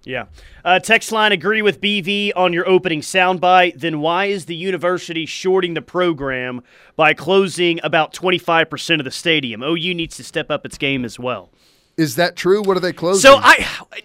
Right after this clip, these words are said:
Speaker 1: did I totally miss this this weekend? 'Cause I found out about an hour ago that they're closing the upper decks for the spring game. We got a text about that. Parker said that.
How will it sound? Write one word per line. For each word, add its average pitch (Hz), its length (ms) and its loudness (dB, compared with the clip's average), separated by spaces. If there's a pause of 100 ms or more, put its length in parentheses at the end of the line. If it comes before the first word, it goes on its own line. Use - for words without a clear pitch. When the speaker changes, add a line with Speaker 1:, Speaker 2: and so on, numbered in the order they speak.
Speaker 1:
did 247 160 2
I 427 200 8
totally 339 420 0
miss 226 300 0
this 262 260 -4
this 254 240 -6
weekend? 262 520 0 (300)
'Cause 214 140 2
I 277 140 8
found 294 320 4
out 254 300 6
about 202 380 6
an 175 120 4
hour 214 360 6
ago 160 480 0
that 160 560 2
they're 180 180 0
closing 196 680 0
the 156 480 -4 (400)
upper 202 240 6
decks 214 280 6
for - 140 -6
the 180 80 -4
spring 233 380 2
game. 269 260 4
We 240 60 0
got 214 120 4
a 151 60 -2
text - 320 0
about 233 280 4
that. 240 220 2
Parker 220 300 0
said 220 200 -4
that. 220 160 0